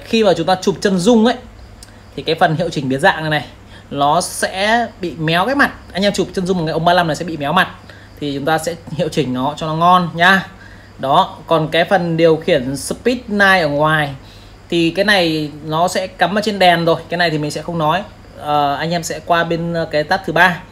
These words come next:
Đó là cái phần tốc độ iso này, tốc độ, ờ, ờ, tốc độ iso rồi tốc độ phạm vi tự động. Thì cái này anh em có thể set được cho nó là một trăm cho đến là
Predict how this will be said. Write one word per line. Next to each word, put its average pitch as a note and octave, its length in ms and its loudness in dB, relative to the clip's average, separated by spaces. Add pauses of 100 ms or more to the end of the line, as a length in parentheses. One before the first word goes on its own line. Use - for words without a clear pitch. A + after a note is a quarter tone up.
(600)
Đó D3 160 -2
là D#3+ 200 0
cái D#3 180 -4
phần C#3+ 220 -2 (520)
tốc A#3 160 -2
độ F#3 220 0
iso F#3+ 580 4
này, D3 200 2
tốc G3+ 300 -4
độ, C#3+ 360 0
ờ, C#3 240 0 (880)
ờ, C3+ 560 -4
tốc F#3 120 -4
độ F3 160 -2
iso F3 260 -4
rồi D#3 460 2 (640)
tốc G3 160 -4
độ D#3 60 -2 (240)
phạm D#3+ 160 -6
vi F3 60 -6
tự E3 140 -6
động. E3 140 0 (360)
Thì F#3 80 0
cái F#3+ 180 2
này G3+ 220 6
anh F#3+ 200 2
em G3 200 0
có F#3 120 2
thể F#3+ 160 4
set B3 320 2
được F3+ 240 4
cho F3+ 160 -2
nó D#3+ 260 0
là D#3 580 2 (180)
một D3+ 220 -4
trăm F3+ 320 2
cho E3+ 100 0
đến D3 220 -4
là D#3 300 -2